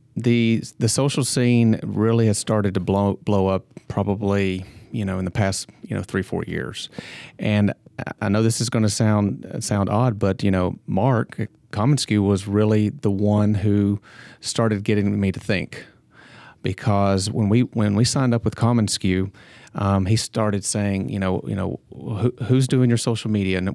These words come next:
what, what things are you doing here?" He started asking me these questions that I didn't have answers for. And I start, uh, g-,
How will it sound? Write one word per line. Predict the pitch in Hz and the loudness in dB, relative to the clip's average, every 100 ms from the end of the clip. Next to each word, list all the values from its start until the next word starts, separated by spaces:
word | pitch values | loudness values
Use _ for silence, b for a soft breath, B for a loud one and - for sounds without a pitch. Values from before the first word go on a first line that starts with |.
| 107 | -2
what, | 113 | -2
what | 127 120 | -2 0
things | 120 113 | 2 2
are | 113 | 2
you | |
doing | 107 104 | 2 0
here?" | 98 | 0
He | 98 | -2
started | 95 120 104 - _ - | -2 -4 -4 -8 _ -8
asking | 123 127 143 | -2 0 0
me | 113 | 0
these | 95 92 | -2 -6
questions | - 151 - 101 92 | -4 -4 -2 -6 -2
that | 98 | -2
I | 110 | 0
didn't | 127 | 2
have | 101 92 | 0 0
answers | 95 107 87 - | 0 -2 -4 -6
for. | - 65 - _ B B B B B B B - | -4 -4 -6 _ B B B B B B B -2
And | 113 | 0
I | 107 | 0
start, | - - 120 110 95 - | -2 0 2 2 0 -4
uh, | - 104 101 - | -2 0 -2 -6
g-, | - | -20